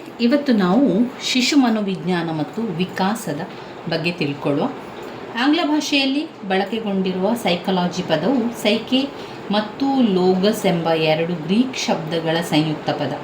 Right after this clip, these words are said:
ಸೈಕೆ ಎಂದರೆ ಆತ್ಮವೆಂದು, ಲೋಗಸ್ ಎಂದರೆ ಅಧ್ಯಯನ ಅಥವಾ ವಿಜ್ಞಾನವೆಂದು ಅರ್ಥ. ಆದ್ದರಿಂದ ಸೈಕಾಲಜಿ ಎಂದರೆ ಆತ್ಮವನ್ನು ಕುರಿತು ಅಧ್ಯಯನ ಮಾಡುವ ವಿಜ್ಞಾನ.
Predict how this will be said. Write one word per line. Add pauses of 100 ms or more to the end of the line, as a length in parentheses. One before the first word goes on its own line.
(480)
ಸೈಕೆ
ಎಂದರೆ
ಆತ್ಮವೆಂದು,
ಲೋಗಸ್
ಎಂದರೆ
ಅಧ್ಯಯನ
ಅಥವಾ
ವಿಜ್ಞಾನವೆಂದು
ಅರ್ಥ. (720)
ಆದ್ದರಿಂದ (380)
ಸೈಕಾಲಜಿ
ಎಂದರೆ (180)
ಆತ್ಮವನ್ನು
ಕುರಿತು
ಅಧ್ಯಯನ
ಮಾಡುವ
ವಿಜ್ಞಾನ.